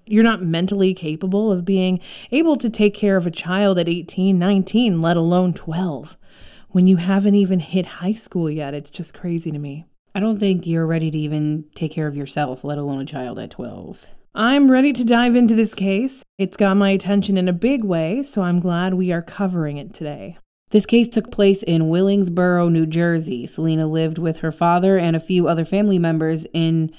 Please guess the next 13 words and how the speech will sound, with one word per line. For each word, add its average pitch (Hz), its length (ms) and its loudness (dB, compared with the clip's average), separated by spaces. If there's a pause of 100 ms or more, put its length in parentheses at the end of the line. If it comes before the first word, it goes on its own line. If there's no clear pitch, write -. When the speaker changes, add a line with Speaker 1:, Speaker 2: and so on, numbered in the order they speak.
(400)
Speaker 2:
a 175 80 2
home. 156 400 2
On 156 160 -4
December 160 420 -2
fifteenth, 196 680 -2
nineteen 165 400 0
ninety-six, 165 800 -2
the - 160 -8
family 180 380 0
had 165 200 -2
gone 160 220 0
to 165 140 -12
church, - 600 -2